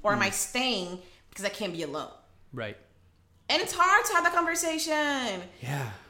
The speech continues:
Speaker 1: And listen, it's okay if the reason is that you're afraid of being alone, but you need to then think, Okay, if I'm afraid of being alone, is this relationship worth this?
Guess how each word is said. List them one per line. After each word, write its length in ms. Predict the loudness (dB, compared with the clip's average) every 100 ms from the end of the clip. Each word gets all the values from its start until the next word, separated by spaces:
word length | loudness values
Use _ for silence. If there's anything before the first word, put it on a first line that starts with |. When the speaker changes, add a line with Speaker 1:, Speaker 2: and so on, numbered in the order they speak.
| -20 -4 2
Speaker 1:
And 140 | 2
listen, 320 | 2 0 0 0
it's 220 | 0 2
okay 520 | 0 0 -2 -2 0
if 160 | -2 0
the 120 | -2
reason 340 | -2 -2 -2 -2
is 160 | -2
that 120 | -2 -2
you're 100 | -2
afraid 240 | -6 -8
of 100 | -8
being 140 | -8
alone, 320 | -6 -6 -6 -4
but 140 | -4
you 280 | -2 0 0
need 260 | 0 -2 -4
to 120 | -6
then 500 | -2 0 0 -2 -6 -12 -14 -6
think, 320 | -6 -6 -6
Okay, 500 | 0 2 2 -2 -10 -20 -4
if 80 |
I'm 100 | -2
afraid 200 | 0 0
of 80 | 0
being 140 | -2 -4
alone, 380 | -4 -6 -8 -12 -20 -20 -20 -20 -20 -20 -20 -2
is 240 | 2 4 2
this 200 | -2 0
relationship 960 | 0 2 2 2 -2 -2 0 -2 -4 -12 -20 -20 -20 -20 -12
worth 880 | -2 6 8 8 4 0 -8 -8 -10 -10 -14 -16 -16
this? 840 | -6 0 0 2 4 4 4 0